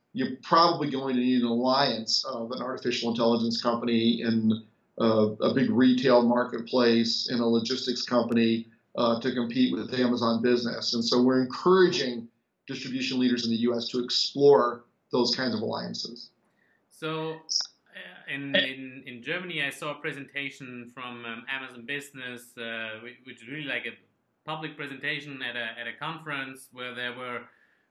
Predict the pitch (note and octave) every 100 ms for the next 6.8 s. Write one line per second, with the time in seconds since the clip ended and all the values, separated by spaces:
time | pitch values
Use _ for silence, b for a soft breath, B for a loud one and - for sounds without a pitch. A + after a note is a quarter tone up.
0 | _ F#3 - E3 D#3 D#3 D3+ C#3+ C#3+ C3+
1 | - B2+ B2 A#2+ A#2 A2+ A2+ A2 G#2+ G#2+
2 | A2 _ A#2+ C3+ C3+ C#3+ B2+ A#2+ D3 C#3
3 | C#3 B2 - B2 A#2 B2 B2+ B2 A#2+ -
4 | _ _ _ _ _ - A#2 A#2 A2+ A2
5 | A2 B2+ A#2+ - A#2+ A#2+ A#2+ A#2 A2+ _
6 | _ - A#2 G#2+ G#2 G2+ G2+